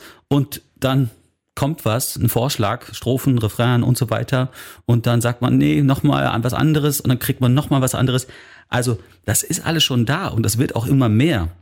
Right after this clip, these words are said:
Und, äh, da muss man sich die Frage stellen, wir haben in die letzten, also die Musikindustrie, haben in den letzten dreißig Jahren versucht, immer, immer perfekter zu werden wie ein Computer. Und, äh,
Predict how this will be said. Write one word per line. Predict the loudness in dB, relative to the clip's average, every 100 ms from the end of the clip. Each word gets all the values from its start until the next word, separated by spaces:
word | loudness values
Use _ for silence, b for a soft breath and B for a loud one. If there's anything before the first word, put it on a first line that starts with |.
| _ _ -12 0
Und, | 0 0 -4
äh, | -2 0
da | 0
muss | 0 2
man | 0
sich | 0
die | -6
Frage | -4 -2 -2
stellen, | -2 0 0 -2 -4 _ _ _ _ _ _ _ -20 -2
wir | 0 0
haben | 2 2 2 -2 -2
in | 0
die |
letzten, | 0 -2 2 2 2 0 -4
also | -4 -2
die | 0
Musikindustrie, | 0 0 0 0 0 0 -2 B B B B B
haben | -2 0
in |
den | 0
letzten | 0 0 2 4 2 0
dreißig | -2 -4 -2 -2
Jahren | -2 -2 -2 -2 B B B B
versucht, | 0 2 0 -2 -2
immer, | 2 2 2
immer | 2 2
perfekter | 0 -2 -2 -4 -2 -2
zu | 0 0
werden | 2 2 2
wie | 0
ein | 0
Computer. | 0 0 -2 -2 -4 -4 b b b b b _ _
Und, | 0 0 -2 -8
äh, | -2